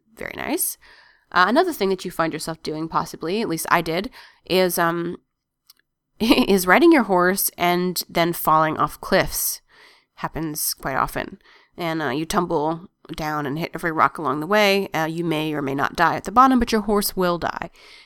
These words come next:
And if your horse dies, they will appear at the stable where you bought them from.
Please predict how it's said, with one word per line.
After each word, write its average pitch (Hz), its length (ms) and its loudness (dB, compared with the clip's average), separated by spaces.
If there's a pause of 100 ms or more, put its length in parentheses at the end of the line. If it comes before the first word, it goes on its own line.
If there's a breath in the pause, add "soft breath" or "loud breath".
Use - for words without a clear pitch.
And 196 180 0
if 180 100 -2
your 208 80 -2
horse 214 180 0
dies, 302 340 2
they 214 100 2
will 196 160 2
appear 190 640 -2
at 165 400 -2
the 185 140 -6
stable 156 480 -6
where 147 100 -4
you 156 160 -6
bought 143 240 -4
them 151 180 -6
from. - 360 -6